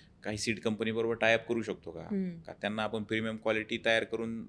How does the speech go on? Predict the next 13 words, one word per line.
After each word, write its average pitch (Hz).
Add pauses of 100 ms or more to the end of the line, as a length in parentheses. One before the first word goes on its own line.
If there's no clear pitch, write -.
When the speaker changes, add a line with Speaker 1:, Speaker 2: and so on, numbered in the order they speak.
(340)
Speaker 1:
अ, 95
देण्याची 113
कॉन्ट्रॅक्ट 127
फार्मिंगच 139
करूयात." 95 (720)
So, 147 (360)
असे 120
काही 165
Speaker 2:
हम्म. 147
Speaker 1:
नवीन 156
ॲव्हेन्यूज 156 (220)
याच्यातनं 123
आता, 110